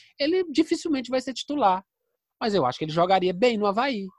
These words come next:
Ele jogaria bem no, o, a, a gente acha que só existe Barcelona e Real Madrid,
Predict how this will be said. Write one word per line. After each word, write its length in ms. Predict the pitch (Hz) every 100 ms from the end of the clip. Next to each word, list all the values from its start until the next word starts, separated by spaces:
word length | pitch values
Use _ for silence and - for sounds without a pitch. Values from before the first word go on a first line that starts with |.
| _ _
Ele 100 | 143
jogaria 380 | 135 131 131 147
bem 380 | 170 214 202 190
no, 80 |
o, 760 | 123 - 156 160 151 - _ - - _ 220 208 -
a, 240 | 185 180
a 60 | 208
gente 240 | 254 -
acha 180 | 269 285
que 80 | -
só 120 | 277
existe 260 | 240 233 233
Barcelona 540 | 254 247 233 220 240
e 40 |
Real 160 | 240 240
Madrid, 560 | 233 214 175 208 254